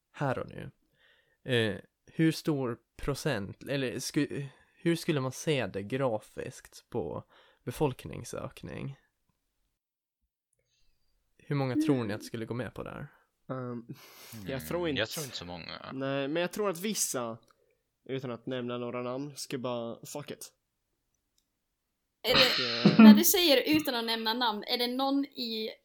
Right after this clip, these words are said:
Speaker 2: eh, som du snackar med just nu?
Speaker 3: <laughs> Ja, Anna.
Speaker 1: Snackar du om folkgrupp?
Speaker 3: Jag pratar om dig.
Speaker 2: Oh.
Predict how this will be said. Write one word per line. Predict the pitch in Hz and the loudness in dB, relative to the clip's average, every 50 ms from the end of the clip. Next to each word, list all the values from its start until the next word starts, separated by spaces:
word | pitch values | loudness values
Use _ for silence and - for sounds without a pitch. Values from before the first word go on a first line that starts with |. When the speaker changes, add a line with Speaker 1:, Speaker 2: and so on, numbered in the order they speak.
| _ _ - | _ _ -10
Speaker 2:
eh, | - 220 220 214 214 214 | -6 -6 -4 -4 -6 -4
som | - - - 233 214 | -4 -4 -4 -4 -6
du | 214 208 | -6 -6
snackar | 226 - 226 226 - - 208 196 | -4 -2 -2 -2 -2 -4 -6 -4
med | 196 196 196 196 | -4 -4 -2 -2
just | - - 233 - - | -2 -2 -2 -2 -2
nu? | - 247 247 190 185 208 254 302 - - - 147 - - _ _ _ _ _ _ _ _ _ _ _ _ _ _ _ _ - | -2 -2 -2 -2 -2 -2 -2 -4 -6 -10 -14 -16 -16 -16 _ _ _ _ _ _ _ _ _ _ _ _ _ _ _ _ -4
Speaker 3:
<laughs> | - 139 - - 131 - _ _ _ _ _ _ _ _ _ _ _ _ _ _ _ | -4 -4 -4 -6 -14 -20 _ _ _ _ _ _ _ _ _ _ _ _ _ _ _
Ja, | - 147 175 202 226 240 - - | 0 2 4 4 4 4 2 2
Anna. | 190 170 160 147 131 123 123 135 | 2 2 2 2 0 -2 -2 -2
Speaker 1:
Snackar | 143 135 131 - 135 | -2 -2 -4 -4 -6
du | 131 | -6
om | 127 123 | -6 -6
folkgrupp? | - - - 151 127 - 143 | -8 -6 -6 -6 -6 -4 -2
Speaker 3:
Jag | 156 151 151 - 139 | -2 -2 -2 -2 0
pratar | - 190 190 180 170 170 - 160 151 - | 2 4 4 4 2 2 0 -2 -2 -2
om | 160 170 170 170 151 | -4 -6 -6 -4 -2
dig. | 156 156 143 123 117 113 107 107 101 - - | 2 4 4 4 2 0 -4 -6 -8 -2 2
Speaker 2:
Oh. | 320 339 294 220 214 220 | 4 6 6 6 4 2